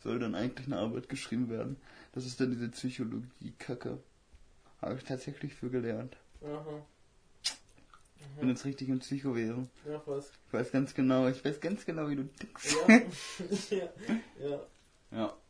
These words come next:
Speaker 2: Ja, wie würdest du mich so beurteilen? Würdest du mich zur Feuerwehr schicken?
Speaker 1: Du bist Bereich A. Du bist Bereich A. Wenn, wenn wir, wenn wir de-, den Jo-, das Johari-Kreuz nehmen, dann bist du ganz klar Bereich
Speaker 2: Das
Speaker 1: A.
Speaker 2: Johari-Kreuz, ja.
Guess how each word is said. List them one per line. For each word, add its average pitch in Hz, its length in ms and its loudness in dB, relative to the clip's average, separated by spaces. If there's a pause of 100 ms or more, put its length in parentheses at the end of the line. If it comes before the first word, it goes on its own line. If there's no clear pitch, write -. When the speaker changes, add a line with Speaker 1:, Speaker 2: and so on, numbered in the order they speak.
Speaker 2:
Ja, 139 320 -4
wie 143 80 -8
würdest 160 280 -6
du 160 40 -12
mich 156 160 -8
so 156 120 -8
beurteilen? 160 640 0 (400)
Würdest 151 260 -6
du 160 40 -12
mich 156 100 -14
zur 156 120 -2
Feuerwehr 156 320 2
schicken? - 300 -10
Speaker 1:
Du 104 120 -4
bist 107 220 -6
Bereich 101 400 2
A. 98 300 2 (500)
Du 117 140 -2
bist 123 220 -4
Bereich 104 400 4
A. 92 260 2 (220)
Wenn, 107 260 0
wenn 123 200 8
wir, 117 220 4 (520)
wenn 139 260 6
wir 147 120 8
de-, 127 200 8
den 131 300 8
Jo-, 123 120 6 (280)
das - 320 0
Johari-Kreuz 135 800 10
nehmen, 127 160 6
dann 123 120 6
bist 120 160 -2
du 107 60 -14
ganz 107 240 0
klar 95 160 0
Bereich 104 340 -4
Speaker 2:
Das 170 200 -2
Speaker 1:
A. 165 40 2
Speaker 2:
Johari-Kreuz, 147 1400 -2
ja. 139 80 -4